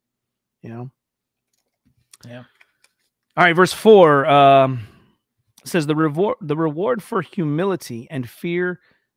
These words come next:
Speaker 1: the reward for humility and fear of the Lord is riches and honor and life." Kinda going into what we were just kinda talking about as well. So this,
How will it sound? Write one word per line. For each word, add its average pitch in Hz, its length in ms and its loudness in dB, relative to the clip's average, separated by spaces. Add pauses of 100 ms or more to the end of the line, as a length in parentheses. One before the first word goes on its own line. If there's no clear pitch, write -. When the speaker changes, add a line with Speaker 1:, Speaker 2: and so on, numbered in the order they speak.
(240)
Speaker 1:
the 160 120 -2
reward 190 460 0
for 214 220 -4
humility 160 720 -8
and 139 200 -10
fear 180 300 -8
of 190 100 -10
the 180 80 -8
Lord 117 420 -12 (440)
is 135 220 -10
riches 151 480 -10 (100)
and 143 180 -10
honor 123 540 -12
and 123 220 -12
life." 120 360 -14 (580)
Kinda 135 160 -8
going 151 320 -4
into 156 380 -6
what 143 140 -8
we 147 120 -10
were 131 100 -10
just 139 280 -14 (460)
kinda 135 180 -8
talking 190 280 -6
about 123 240 -10
as 117 120 -16
well. 139 420 -10 (280)
So 147 460 -2 (260)
this, 147 420 -4